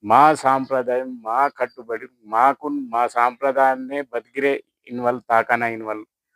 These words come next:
దృష్టి తెగిరిసి నేడు సందిరే దుసరో కల్చర్ దే సొంజర్ మంత్రి ఇన్వాల్వ్ మా ఊరు కాండిర్ కరిచేరి సిల్లూరు ఇన్వాల్వ్ ఉంది. ఉంది బుద్ధిత ఉంది ధార్మికంగా ఉంది తాకానా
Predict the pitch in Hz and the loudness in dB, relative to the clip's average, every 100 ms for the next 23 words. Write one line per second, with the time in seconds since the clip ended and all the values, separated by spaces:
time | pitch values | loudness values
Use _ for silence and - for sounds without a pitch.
0 | _ 101 113 - 139 127 120 107 - 139 | _ -10 -10 -8 -6 -2 -2 -4 -6 -6
1 | 113 104 _ _ _ _ _ - 117 113 | -6 -8 _ _ _ _ _ -10 -6 -4
2 | - 117 123 127 127 113 110 _ _ 110 | -2 -2 0 0 2 0 -4 _ _ -14
3 | 110 131 127 123 113 120 113 117 117 113 | -2 0 0 -2 -2 -8 -6 -10 -10 -10
4 | 113 110 110 104 104 107 113 - _ _ | -10 -10 -18 -18 -20 -18 -20 -20 _ _
5 | _ _ _ _ _ _ _ - 117 127 | _ _ _ _ _ _ _ -2 2 4
6 | 131 117 117 113 117 - 104 - 117 117 | 2 0 -4 -4 -6 -10 -12 -10 -14 -14
7 | 117 117 113 110 110 107 104 113 101 _ | -16 -14 -14 -12 -14 -14 -18 -20 -20 _
8 | _ _ _ _ _ _ _ 120 127 113 | _ _ _ _ _ _ _ -6 -6 -6
9 | 117 127 143 147 147 - _ _ _ _ | -6 -4 -2 2 2 2 _ _ _ _
10 | _ - 113 101 117 135 147 131 135 127 | _ -14 -12 -2 0 2 0 -6 -6 -2
11 | 127 120 120 117 - 113 113 110 107 107 | -2 -2 -8 -16 -4 -2 0 -2 -6 -8